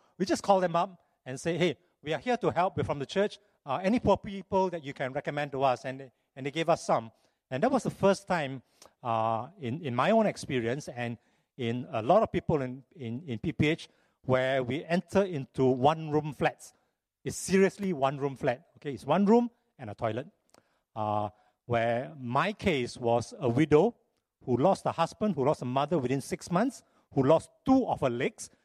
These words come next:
due to diabetes, and who had two teenage children to look after. Uh, and then we had many of these cases. We started helping.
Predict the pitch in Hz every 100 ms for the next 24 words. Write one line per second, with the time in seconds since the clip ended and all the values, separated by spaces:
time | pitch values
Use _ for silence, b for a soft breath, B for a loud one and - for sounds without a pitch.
0 | _ 151 156 131 131 131 147 - 220 -
1 | b b 143 131 135 139 - 202 - 165
2 | 170 - 127 135 123 110 117 104 - 107
3 | - b b b b b 113 110 151 135
4 | 143 131 123 190 143 147 - 143 135 160
5 | 165 135 - 131 139 143 - 170 233